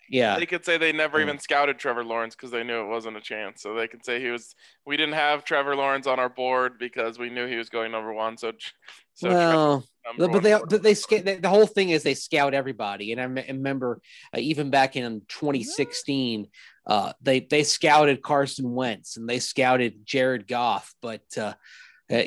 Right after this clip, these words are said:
Speaker 1: Elway at his pre-draft press conference that year basically said, "Yeah, we don't really have the capital to go from thirty-two to one or thirty-two to two." But yeah, that, it, it would be hard for me to believe that they didn't scout Trevor Lawrence,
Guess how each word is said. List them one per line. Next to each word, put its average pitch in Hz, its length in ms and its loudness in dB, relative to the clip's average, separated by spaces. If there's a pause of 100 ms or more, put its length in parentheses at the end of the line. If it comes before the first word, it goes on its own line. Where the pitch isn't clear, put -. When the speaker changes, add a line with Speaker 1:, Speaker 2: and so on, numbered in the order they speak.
(120)
Speaker 1:
Elway 139 640 4
at 131 100 2
his 127 140 0
pre-draft 131 540 -2
press 139 240 -2
conference 110 420 -12
that 110 220 -2
year 110 340 -4
basically 113 420 -4
said, 107 300 -4
"Yeah, 113 280 2
we 104 240 -6 (260)
don't 110 240 -4
really 104 180 -4
have 101 120 -2
the 95 60 -4
capital 104 440 -2
to 101 80 0
go 104 160 -2
from - 160 -12
thirty-two 117 540 0
to 101 140 -4 (340)
one 113 360 -2
or 110 100 -2
thirty-two 110 500 -2
to 101 60 -6
two." 101 380 -4 (400)
But 127 160 2
yeah, 127 200 4
that, 151 220 0
it, - 180 -2 (440)
it 196 320 0
would 208 140 4
be 196 80 2
hard 233 400 4
for 226 100 -6
me 233 120 2
to 196 60 0
believe 170 360 0
that 123 60 -2
they 131 180 -2
didn't 123 140 -6
scout 110 300 -4
Trevor 98 300 -10
Lawrence, - 560 -16